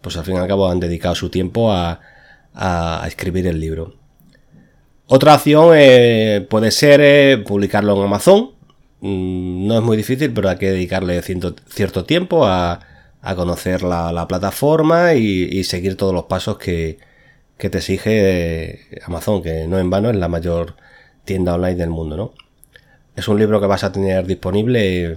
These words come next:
ya para cualquier, eh, lector, que lo puede comprar a gol-, a golpe de clic, lo puedes hacer en ebook, lo puedes hacer también en, en, en papel, etcétera, ¿no?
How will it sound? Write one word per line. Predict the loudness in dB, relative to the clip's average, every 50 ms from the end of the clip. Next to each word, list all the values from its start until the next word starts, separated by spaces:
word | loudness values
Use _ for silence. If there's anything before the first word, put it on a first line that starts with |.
| -10 -12 -8
ya | -4 0 0 0 2
para | 0 0 -2 -2
cualquier, | -2 -2 -4 -4 -2 -2 -2 0 0 0 -2 -2 -2 -2
eh, | -4 -4 -6 -6 -8 -10 _ _ _ _ _ _ _ _ _ _ _ _ _ _ _ _ _ -4
lector, | 0 2 2 2 2 0 0 0 2 2
que | 0
lo | 0 0
puede | 2 0 0
comprar | 0 -2 -4 -2 -2 0 0 0
a | -2 -2
gol-, | -2 -4 -4 -6 -10 -10
a | -8 -6 -4
golpe | -2 -4 -4 -2 -2
de | -4 -2 -2
clic, | -2 -2 0 -2 -2 -2 -2
lo | -4 -2
puedes | -2 -2 -2 -2
hacer | -2 -4 -6 -6 -4 -4 -2 -2
en | -2 -2 -2 -4 -4 -6 -6 -6 -6 -6
ebook, | -6 -6 -2 0 0 0 0 0 -2
lo | -4 -4 -2
puedes | -2 -2 -2 -4
hacer | -4 -6 -6 -6
también | -4 -4 -4 -2 -2 -2 -2 -2 -4 -4
en, | -4 -6 -6 -6 -8 -8 -10 -12 _ _ _ _ _ _ _ _ _ _ _ -16
en, | -12 -10 -8 -6 -6 -6 -6 -8 -8 -8 -10 -10 -10 -10 -12 -12 -14 -16 -18 _ _ _ _ _ -16
en | -12 -10
papel, | -10 -6 -2 2 2 4 4 4 4 2 2 0 -2 -4
etcétera, | -4 -6 -6 -6 -6 -6 -8 -10 -10 -10
¿no? | -12 -12 -12